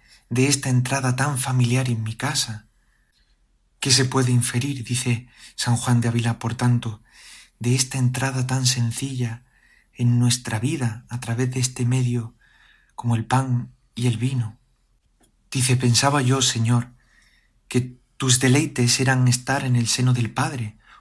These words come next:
o entre los coros de los ángeles, o estar sentado a la diestra de la majestad de las alturas. Y ahora entiendo que también tienes tus deleites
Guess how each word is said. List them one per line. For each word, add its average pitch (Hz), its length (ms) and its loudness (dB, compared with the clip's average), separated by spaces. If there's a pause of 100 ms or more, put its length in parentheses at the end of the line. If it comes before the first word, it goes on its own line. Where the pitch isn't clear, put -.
o 127 80 0
entre 123 200 2
los 120 140 2
coros 127 220 0
de 117 80 0
los 113 180 2
ángeles, 117 560 -8 (420)
o 127 80 -2
estar 127 240 2
sentado 127 680 2
a 113 60 -2
la 117 120 4
diestra 113 540 0
de 120 100 0
la 117 120 4
majestad 117 420 -2
de 123 60 6
las 113 200 0
alturas. 110 600 -4 (480)
Y 123 80 0
ahora 131 240 4
entiendo 120 640 2 (580)
que 127 140 2
también 120 680 4 (260)
tienes 131 480 2
tus 117 200 0
deleites 117 760 0